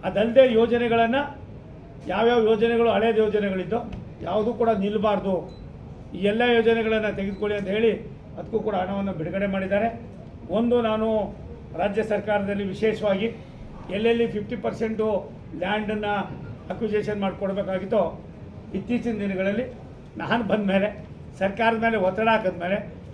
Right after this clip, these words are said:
ಸನ್ಮಾನ್ಯ ಸಿದ್ದರಾಮಯ್ಯನವರು ಆ ವಿಚಾರದಲ್ಲಿ ನನ್ನ ಜೊತೆಲಿ ಸ್ಪಂದಿಸಿದ್ದಾರೆ. ರೈಲ್ವೆ ಇಲಾಖೆಗೆ ಬೇಕಾಗಿರ್ತಕ್ಕಂಥ ಜಾಗವನ್ನು ಬಿಡಿಸ್ಕೊಡ್ತಾ ಇದ್ದಾರೆ. ಅದರಿಂದ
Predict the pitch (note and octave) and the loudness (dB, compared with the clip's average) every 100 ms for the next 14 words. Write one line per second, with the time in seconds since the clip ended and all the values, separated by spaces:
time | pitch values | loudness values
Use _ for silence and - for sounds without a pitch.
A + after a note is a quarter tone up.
0 | - G3 G#3 G3+ - G3+ A3 G#3+ G3+ G3+ | -6 -4 -4 -4 -4 0 2 2 0 0
1 | G#3 F#3+ F3+ G3 F3 F#3+ A3+ G3 E3+ E3+ | 0 0 0 -2 -2 -4 -4 -6 -8 -8
2 | G3+ G3 - E3+ - G3 G#3 B3+ - - | -8 -10 -8 -10 -8 -4 -2 -2 -4 -12
3 | - - - F3 A3 A#3 A3 G#3 G3 G3 | -16 -16 -6 -2 4 6 6 2 -2 -6
4 | F#3+ F#3 F#3+ F#3+ E3+ F#3 F3+ G3 D3 - | -4 -4 -2 -4 -4 -6 -4 -2 -4 -8
5 | - - - G3 G3+ F#3+ F#3+ G#3+ F3 - | -12 -12 -2 0 2 2 2 -2 -6 -6
6 | F#3+ F#3+ F#3 F#3+ A#3+ A3 A#3+ A#3+ | -6 -2 -2 0 2 2 2 2